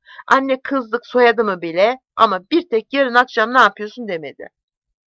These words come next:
İki saat telefonda konuştuk ama hiç oralı olmadı. Ben desem mi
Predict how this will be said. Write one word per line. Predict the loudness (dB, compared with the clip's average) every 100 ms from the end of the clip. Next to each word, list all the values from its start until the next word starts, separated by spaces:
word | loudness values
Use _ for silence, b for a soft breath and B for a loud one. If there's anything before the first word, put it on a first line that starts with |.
| _ _ _ B B B B B -12
İki | -10
saat | -2 2 2 2
telefonda | -2 0 -2 -4 -6
konuştuk | -8 -10 -12 -10
ama | -8 -6
hiç | -10 -8 -4
oralı | -2 0 0
olmadı. | 0 -2 -8 -6 -8 _ _
Ben | 0 0 -2
desem | -6 -2 -4 -4
mi | -10